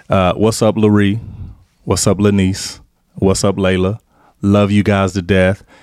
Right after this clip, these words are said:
And, um, I don't know when this is airing, but what's up to Zakiya?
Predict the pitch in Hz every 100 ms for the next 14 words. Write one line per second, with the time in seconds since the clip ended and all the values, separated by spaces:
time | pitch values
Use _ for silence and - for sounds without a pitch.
0 | _ - 98 92 92 92 90 - _ _
1 | _ 104 107 101 101 95 90 92 98 98
2 | 95 90 90 85 - - 101 - 98 -
3 | 95 95 - 95 98 117